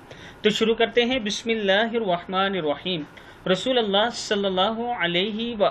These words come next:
आलिहि वसल्लम ने फरमाया, "क्या आप सत्तर हजार फरिश्तों की दुआ हासिल करना चाहते हैं?"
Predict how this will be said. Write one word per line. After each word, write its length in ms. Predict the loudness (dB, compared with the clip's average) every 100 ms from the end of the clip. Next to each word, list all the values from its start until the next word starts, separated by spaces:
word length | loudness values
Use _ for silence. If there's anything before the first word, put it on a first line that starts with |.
| 2
आलिहि 400 | 0 0 -4 -4
वसल्लम 500 | -4 -2 -4 -2 -4
ने 200 | -2 -2
फरमाया, 540 | -4 -6 0 4 4 4 0 -16 -2
"क्या 160 | 6 6 4 2
आप 320 | 4 4 2
सत्तर 480 | -2 0 0 2 2
हजार 400 | 2 6 6 6
फरिश्तों 500 | 0 -6 -6 -6 -8
की 220 | -4 -4 -2
दुआ 320 | 0 4 4
हासिल 460 | 2 4 2 2 -2
करना 300 | 0 0 0
चाहते 320 | 4 2 4
हैं?" 180 | 0 -2